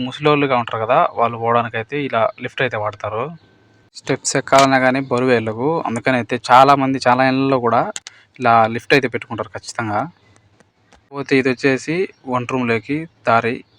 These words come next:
డ్రైవర్లు కానీ ఎవరైనా సామాన్లు పెట్టి ఇక్కడ ఇలా లోపలికి అయితే పోవడానికి. ఇది వచ్చేసి ఇంకపోతే ఇదేంద్రా అంటే బ్యాక్ సైడ్, ఇది బ్యాక్ సైడ్ వచ్చేసి దివానియా,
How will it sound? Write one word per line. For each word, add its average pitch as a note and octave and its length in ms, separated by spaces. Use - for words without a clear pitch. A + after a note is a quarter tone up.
డ్రైవర్లు A#2+ 460
కానీ A2 240
ఎవరైనా A2+ 280
సామాన్లు A2+ 460
పెట్టి - 240
ఇక్కడ A2 160
ఇలా A2+ 120
లోపలికి A#2+ 460
అయితే G#2 140
పోవడానికి. G#2+ 480
ఇది - 140
వచ్చేసి A#2+ 440
ఇంకపోతే C#3+ 440
ఇదేంద్రా C3+ 440
అంటే C#3 220
బ్యాక్ C#3+ 240
సైడ్, B2 260
ఇది B2 140
బ్యాక్ C3 180
సైడ్ B2 180
వచ్చేసి C#3 360
దివానియా, C#3 360